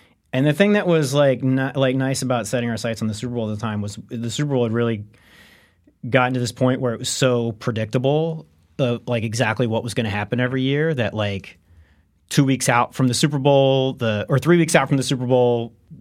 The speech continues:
you would start getting leaks of what the ads were gonna be. Two weeks out, they released the actual spots online. The Today Show does their roundup of, like, the top ten Super Bowl spots. Everybody's seen them before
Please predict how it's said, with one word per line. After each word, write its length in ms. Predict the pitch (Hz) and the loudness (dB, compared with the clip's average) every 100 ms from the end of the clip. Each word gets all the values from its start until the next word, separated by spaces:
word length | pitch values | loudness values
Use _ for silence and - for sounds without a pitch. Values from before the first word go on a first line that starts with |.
| _ - | _ -6
you 140 | 139 | -4
would 100 | 120 | -2
start 280 | - 127 123 | 2 2 2
getting 260 | 123 117 131 | 0 0 2
leaks 360 | 156 156 - | 2 2 -2
of 160 | 135 117 | 0 2
what 140 | 127 | 2
the 120 | 131 | 4
ads 200 | 127 120 | 2 2
were 60 | 113 | 0
gonna 160 | 120 117 | 0 2
be. 400 | 135 135 131 127 | 2 2 0 0
Two 180 | - | 2
weeks 260 | 156 139 - | 4 2 2
out, 320 | 131 127 - | 2 2 -2
they 200 | 117 104 | -4 -2
released 420 | 107 110 131 127 | -2 -2 0 0
the 120 | 127 110 | 0 -2
actual 440 | 104 - 107 101 | -2 -4 -4 -4
spots 400 | - 104 95 - | -4 -4 -4 -6
online. 600 | 92 107 131 123 117 110 - - - - - _ | -4 0 2 2 0 -4 -10 -20 -20 -20 -20 _
The 100 | 113 | -10
Today 320 | 104 127 147 143 | -2 4 4 4
Show 380 | 143 135 131 | 4 6 4
does 240 | 123 113 107 | 2 -2 -2
their 140 | 101 | -4
roundup 600 | 110 143 139 135 127 123 | 2 2 4 2 0 0
of, 380 | 107 98 98 - | -2 -4 -6 -6
like, 240 | 110 98 - | -6 -6 -8
the 80 | |
top 300 | 98 107 101 | -4 -4 -4
ten 500 | - 113 104 104 104 | -6 -4 -4 -4 -6
Super 240 | 101 151 135 | -2 -2 2
Bowl 200 | 131 120 | 2 2
spots. 480 | - 127 117 110 - | 0 0 2 0 0
Everybody's 400 | 143 135 117 - | 2 2 0 -2
seen 260 | 135 131 | 0 0
them 260 | 127 123 110 | 0 -2 -4
before 760 | 107 - 123 113 113 110 107 | -4 -2 -2 0 -2 -2 -4